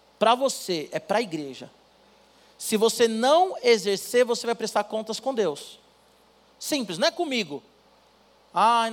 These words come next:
não, não é comigo, é com Deus, tá? E o Espírito Santo é quem dá o dom. Deixa eu falar uma coisa aqui também. Eu sei que eu já avancei no horário, mas tá bom, não peguei semana passada. Tô matando aqui o,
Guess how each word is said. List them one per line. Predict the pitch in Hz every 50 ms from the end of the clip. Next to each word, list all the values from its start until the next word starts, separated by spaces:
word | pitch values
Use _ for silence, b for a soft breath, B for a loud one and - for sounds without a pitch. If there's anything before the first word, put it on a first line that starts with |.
| 220 -
não, | 208 233 214 202
não | 240
é | 262
comigo, | - 277 240 214 185 160
é | 170
com | - 226 262
Deus, | 247 202 165 139 120 - - - - - _ _ _ _ _ _
tá? | 156 151 175 196 - - _ _ _ _ _ _ _ _ _ _ _ _ _ _ - - - - - _ _ _ _ _ _ _ _ _ _ _ _ _ _ _ _ _ _ _ _ _ _ _ _ _ _ _ - - _ _ _ _ _ _ _ _ _ _ _ _ _ _ -
E | 180 190
o | 220
Espírito | 214 - - 233 226 208 - 208
Santo | - - 233 233 214 233
é |
quem | - - 220 214
dá | 196 202 190
o | 185
dom. | 151 156 156 139 131 123 - _ _ _ _ _ _ _ _
Deixa | 165 214 220 - 277
eu | 233 - - _
falar | - 208 202 196
uma | 202 196 185 170
coisa | - 196 185 170 170
aqui | - 160
também. | - 175 180
Eu | 170
sei | 175 233
que | -
eu | 185
já | 202
avancei | 175 170 165 - 175 170
no | 156
horário, | 143 151 175 185 180
mas | 175 170 -
tá | 180
bom, | 151 139
não | 139 135
peguei | - 147 135 151 147
semana | - 139 139 135
passada. | - 131 - - 151 156 156 - _ _ _ _ _ _ _ _ _ _ _ _ _ _ _
Tô | - 127 131
matando | 135 151 143 - - 147 135 131 131 127
aqui | 120 - - 127 123
o, | 113 120